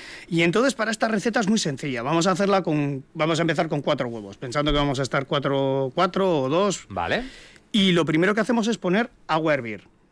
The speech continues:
Speaker 1: Una vez ya está hirviendo, pues igual le bajamos un poquito para que no esté el borboteo muy fuerte y llegue a romper los huevos, pero bueno, con cuidado bajamos los huevos cuando esté, pues eso, noventa grados,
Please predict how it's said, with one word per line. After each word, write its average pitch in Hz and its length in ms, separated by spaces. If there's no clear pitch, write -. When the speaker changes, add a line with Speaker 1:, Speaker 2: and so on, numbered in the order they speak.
Speaker 1:
Una 131 280
vez 151 120
ya 147 100
está 147 180
hirviendo, 226 420
pues 170 160
igual 143 180
le 156 60
bajamos 165 380
un 165 100
poquito 151 360
para 113 160
que 123 60
no 147 80
esté 165 1160
el 165 80
borboteo 160 460
muy 170 260
fuerte 190 600
y 143 120
llegue 147 360
a 143 100
romper 143 260
los 160 160
huevos, 220 260
pero 180 140
bueno, 156 220
con 147 140
cuidado 160 280
bajamos 147 400
los 156 120
huevos 220 320
cuando 127 200
esté, - 160
pues 123 180
eso, 120 160
noventa 120 380
grados, 151 600